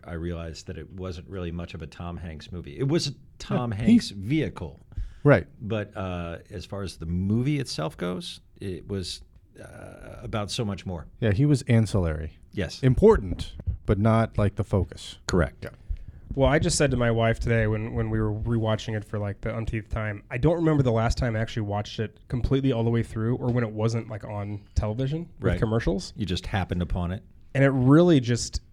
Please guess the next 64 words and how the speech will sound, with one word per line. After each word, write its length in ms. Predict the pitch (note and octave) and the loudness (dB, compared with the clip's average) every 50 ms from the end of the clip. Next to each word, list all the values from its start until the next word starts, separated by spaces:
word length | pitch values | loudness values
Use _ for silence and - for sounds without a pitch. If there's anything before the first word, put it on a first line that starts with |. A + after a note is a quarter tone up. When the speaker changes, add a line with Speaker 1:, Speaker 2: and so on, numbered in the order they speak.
| - - - - - - | -20 -20 -20 -14 -6 0
Speaker 3:
captivated 540 | - - C#3 C3+ - C#3 A2+ A2+ A2 G#2+ G#2 | 2 2 2 4 2 2 2 2 0 0 0
me 100 | G#2 G#2 | -2 -2
the 120 | G#2+ G#2 | -2 -4
entire 300 | G#2 G2 - A2 G#2 G2 | -4 -4 -4 -4 -4 -4
time. 280 | - - G#2 F#2 G2 - - | -4 -4 -6 -6 -8 -10 -4
Generally 300 | - D3 D#3 E3+ E3 D3+ C#3+ | -2 2 4 4 6 6 6
nowadays, 480 | C#3 C3+ C3 A#2+ A#2+ A#2 A2+ A2+ A2+ | 6 4 4 4 4 2 2 0 -2
I 20 | A#2 | -4
don't 80 | A#2 | -4
know 60 | A#2 | -4
about 160 | A2 A2 G#2+ A2 | -2 -2 -2 -2
you 100 | A2 G#2+ | -2 -2
guys, 260 | A2 G#2 G#2 G2+ - | -2 -2 -4 -4 -4
when 80 | A2+ | -4
you 100 | A2 G#2+ | -4 -2
watch 220 | G#2+ G#2 G#2 - - | -2 -2 -4 -4 -6
films 400 | - A2+ G#2+ G2+ G2+ G#2 G2+ G2 | -4 -2 -2 -2 -2 -4 -4 -2
or 100 | G2+ G2+ | -2 -2
whatever, 400 | G#2 G#2 G#2 G2+ G#2 G#2 G2 - - - - - - - | 0 0 0 -2 -2 -4 -6 -6 -10 -20 -20 -18 -8 -6
uh, 220 | A#2 A2 G#2 G#2+ - | -4 -2 -2 -2 -4
I'm 80 | E3 F3 | -4 0
kind 180 | - G3+ F3+ C3+ | 2 2 4 4
of, 80 | A2+ | 2
like, 180 | A2+ G#2+ G2+ - - - - - - - | 2 -2 -2 -4 -8 -20 -20 -18 -10 -6
half 360 | - B2+ C3 A#2+ A#2+ - - | -2 2 2 2 2 0 -2
on 180 | - C3+ B2+ B2+ | -2 0 0 0
the 60 | B2 | 0
phone, 340 | - - B2 B2 B2+ C3 C3 | 0 0 2 2 2 2 2
half 220 | A#2+ C3 B2 A2+ G2+ | 2 2 2 0 0
Speaker 1:
Mm-hmm. 120 | B2 C#3+ D3 | 0 -2 -2
Speaker 3:
o-, 60 | - | 0
watching 600 | C#3 B2 B2+ B2 - C3+ B2+ B2+ B2+ C#3 C#3+ B2+ | 2 2 2 2 2 0 2 2 0 -2 0 0
the, 220 | A#2+ B2+ B2+ A#2+ | 2 4 4 4
the 120 | A#2+ B2+ A#2+ | 2 0 0
thing 180 | - C3+ C3 B2+ | 0 0 0 0
that's 140 | B2 - | -2 -2
happening 280 | - B2+ B2 - C3 A#2+ | -2 -2 0 0 -2 0
unless 180 | A#2 A#2 - - | 0 -2 0 0
I'm 120 | A#2 A#2 | 0 0
in 60 | A2+ | 0
the 60 | A2 | -2
theater. 420 | G#2+ - A#2 A#2 A#2 B2 B2+ B2+ - - - - - - - - | -2 -2 0 2 4 2 2 0 -2 -10 -20 -20 -20 -14 -4 -2
And 100 | B2 A#2+ | 2 2
I 80 | D3 | 2
just 160 | F3 D#3 - | 2 0 2
put 80 | - C#3 | 2 4
my 120 | C3 A#2+ G#2+ | 4 4 4
phone 220 | - B2 C3+ C3 | 4 6 6 6
down. 120 | A2+ G#2 G#2 | 6 4 2
I 40 | |
was 100 | G2+ G2 | 2 0
like, 80 | G2+ G2 | 0 0
"I 400 | G#2+ A#2+ D3 D3+ C3 A#2 A2 - - E3+ | 2 4 4 6 6 4 2 -2 -6 -6
am, 180 | C#3 A2+ A2 | -4 -2 -2
like, 220 | G#2 G2+ G2 - - | 0 -2 -2 -4 -6
super 420 | - - - - C#3+ - B2+ A#2 | -10 -6 0 2 2 4 4 2
captivated 480 | - A2+ G#2 - - G2+ G2+ F#2+ G2 F#2+ | 2 2 -2 -2 -4 -6 -8 -8 -8 -4
by 80 | G#2+ G#2 | -2 -2
everything 200 | G#2+ G2 G#2+ G#2 | 0 0 -2 -2
that's 120 | F#2+ - | -2 -4
going 160 | - G2+ G2 | -6 -4 -2
Speaker 1:
I, 80 | A2+ A2+ | -2 -4
Speaker 3:
on 40 | F#2+ | -4
here." 120 | G2+ | -8